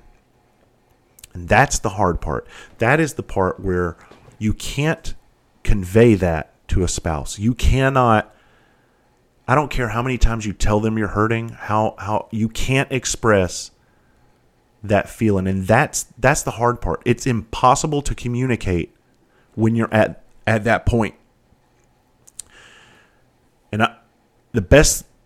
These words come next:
thing that I could tell her was this. When you've reached that point,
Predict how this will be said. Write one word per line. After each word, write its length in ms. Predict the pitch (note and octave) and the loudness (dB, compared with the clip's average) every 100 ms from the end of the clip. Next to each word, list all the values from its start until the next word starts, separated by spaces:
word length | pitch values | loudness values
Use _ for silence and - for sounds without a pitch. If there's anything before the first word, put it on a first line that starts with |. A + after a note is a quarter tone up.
| _ | _
thing 220 | - D3 B2+ | 0 2 4
that 100 | A2+ | 6
I 140 | A#2+ | 4
could 180 | B2 - | 2 -2
tell 200 | A2+ F#2 | 0 0
her 380 | F2 E2+ E2 - | 0 -2 -4 -10
was 180 | F2+ E2+ | -8 -6
this. 420 | D#2+ C2+ - - _ _ _ _ _ _ _ _ _ _ _ _ _ _ - | -6 -6 -10 -18 _ _ _ _ _ _ _ _ _ _ _ _ _ _ -6
When 140 | A2+ | -2
you've 180 | G#2+ F#2 | -2 0
reached 260 | A2+ - - | -2 -2 -2
that 220 | C3+ - | -2 -4
point, 340 | - G2 - | -6 -6 -6